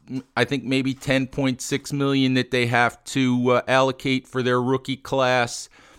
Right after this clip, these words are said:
I don't get all caught up on the numbers. I don't get all caught up on, "Oh, they can only do this, this, and this because of the money that they have."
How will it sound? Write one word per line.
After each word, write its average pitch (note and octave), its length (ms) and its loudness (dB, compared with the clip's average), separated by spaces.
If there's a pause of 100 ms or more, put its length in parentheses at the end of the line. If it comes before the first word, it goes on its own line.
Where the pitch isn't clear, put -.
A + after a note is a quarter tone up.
(580)
I G3 180 4
don't A#3 280 0
get G#3 160 4
all G3+ 160 2
caught F#3+ 320 4
up F3+ 220 2
on E3 160 2
the D#3+ 60 0
numbers. D#3+ 540 -2
I C#3+ 60 2
don't D3+ 200 -2
get D#3 120 0
all D3 140 2
caught D3 360 2
up C#3 280 2
on, B2+ 280 2 (500)
"Oh, D3+ 140 2
they C#3 120 4
can C#3+ 160 -2
only D#3 240 2
do D3+ 180 2
this, C#3+ 300 2
this, D3+ 260 -2
and C#3+ 160 0
this D3 240 2
because C#3 480 0
of A#2+ 300 -2
the C3+ 100 0
money C#3 360 2
that C#3 180 0
they C#3 180 4
have." C3+ 460 4